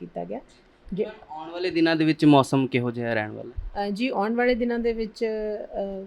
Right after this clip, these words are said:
Speaker 1: ਪੰਜਾਬ ਦੇ ਵਿੱਚ ਕਿਤੇ ਕਿਤੇ ਹਲਕੀ ਤੋਂ ਦਰਮਿਆਨੀ ਬਾਰਿਸ਼ ਹੋ ਸਕਦੀ ਹੈ ਔਰ ਨਾਰਥ ਈਸਟਰਨ ਡਿਸਟ੍ਰਿਕਟਸ ਦੇ ਵਿੱਚ, ਅ, ਕਿਤੇ ਕਿਤੇ ਹੈਵੀ ਬਾਰਿਸ਼ ਵੀ ਹੋ ਸਕਦੀ ਹੈ। ਉਹਦੇ ਵਾਸਤੇ ਨਾਰਥ ਈਸਟਰਨ ਡਿਸਟ੍ਰਿਕਟਸ ਲਈ ਆਈ ਐਮ ਡੀ ਵੱਲੋਂ yellow alert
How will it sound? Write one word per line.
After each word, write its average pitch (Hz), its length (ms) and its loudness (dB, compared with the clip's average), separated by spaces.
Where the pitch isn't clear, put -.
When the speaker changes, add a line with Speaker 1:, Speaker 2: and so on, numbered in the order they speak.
Speaker 1:
ਪੰਜਾਬ 196 380 -4
ਦੇ 202 120 -2
ਵਿੱਚ 196 380 -6
ਕਿਤੇ 214 220 -4
ਕਿਤੇ 196 320 -2
ਹਲਕੀ 185 280 -4
ਤੋਂ 185 140 -4
ਦਰਮਿਆਨੀ 185 420 -6
ਬਾਰਿਸ਼ 180 440 -10
ਹੋ 180 80 -4
ਸਕਦੀ 175 440 -6
ਹੈ 302 60 -8
ਔਰ 196 260 0
ਨਾਰਥ 196 340 -2
ਈਸਟਰਨ 254 320 -2
ਡਿਸਟ੍ਰਿਕਟਸ 233 360 -6
ਦੇ 226 120 2
ਵਿੱਚ, 214 520 -2
ਅ, - 20 -6
ਕਿਤੇ 226 280 0
ਕਿਤੇ 208 560 0
ਹੈਵੀ 190 280 0
ਬਾਰਿਸ਼ 190 340 2
ਵੀ 196 100 -2
ਹੋ 180 100 -2
ਸਕਦੀ 185 400 -6
ਹੈ। 277 60 -6
ਉਹਦੇ 233 140 6
ਵਾਸਤੇ 240 340 2
ਨਾਰਥ 202 300 -4
ਈਸਟਰਨ 226 300 -2
ਡਿਸਟ੍ਰਿਕਟਸ 226 440 -6
ਲਈ 214 240 0
ਆਈ 180 180 2
ਐਮ 196 140 -4
ਡੀ 202 100 -2
ਵੱਲੋਂ 196 260 -6
yellow 196 360 0
alert 202 260 0